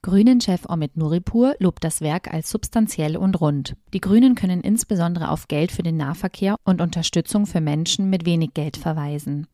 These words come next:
Der S P D sind die gezielten Entlastungen für Rentner und Studierende wichtig. Die F D P wiederum verbucht Unterstützung für Lindners neueste Steuerpläne auf der Habenseite.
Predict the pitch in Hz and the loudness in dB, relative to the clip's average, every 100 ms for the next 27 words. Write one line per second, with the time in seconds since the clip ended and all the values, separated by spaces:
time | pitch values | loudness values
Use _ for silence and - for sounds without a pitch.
0 | - - 165 - - 170 156 196 240 180 | -6 -4 -4 -4 -6 -4 -2 -2 -2 -4
1 | 160 160 160 - 247 - 262 190 151 131 | -4 -6 -6 -2 -2 0 -2 0 -4 -6
2 | - 185 180 175 165 160 170 - 233 262 | -4 -2 -2 -2 -4 0 -2 0 0 0
3 | 208 - 240 208 190 165 151 151 143 139 | -2 -2 -4 0 0 0 -2 -4 -6 -8
4 | - 165 - _ _ 185 - 233 - 277 | -10 -12 -12 _ _ -4 -4 -4 -6 -2
5 | - 262 247 247 240 247 - 180 175 - | 0 2 0 2 2 0 0 -2 -2 -2
6 | 170 160 - 202 - 254 247 175 160 202 | -4 -4 -2 -4 -2 -2 0 0 0 0
7 | - 247 240 175 160 175 - 196 - 156 | 2 0 0 -2 -2 -2 -2 -2 0 -2
8 | 160 - 175 175 - 196 262 226 147 131 | -2 -4 -2 -2 -2 -2 -2 0 -2 -2
9 | 139 143 - - | -6 -8 -10 -10